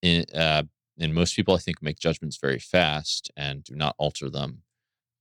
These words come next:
very easily based on additional information, or do not consider alternative perspectives, or alternate, just basically make judgments too fast. I don't make, do that. I make more, like,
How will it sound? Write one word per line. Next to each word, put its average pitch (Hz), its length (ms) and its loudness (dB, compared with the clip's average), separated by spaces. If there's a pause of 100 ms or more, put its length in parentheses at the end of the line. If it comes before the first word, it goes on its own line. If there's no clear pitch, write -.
(140)
very 76 300 2
easily 76 280 0
based 76 340 -2
on 73 240 -4
additional - 380 -4
information, 69 640 -8 (220)
or - 40 -8
do 87 140 -2
not 80 220 0
consider 82 480 2
alternative 76 480 -4
perspectives, - 640 -10
or 87 160 -8 (180)
alternate, 82 540 -6 (260)
just - 220 0 (160)
basically 139 360 4
make 101 220 2
judgments - 380 0
too - 120 -10
fast. - 380 -10 (300)
I 85 80 4
don't 82 180 -4
make, - 140 -18 (100)
do 67 80 -6
that. - 200 -10 (200)
I 82 60 0
make 85 240 2
more, 85 100 0
like, 76 140 0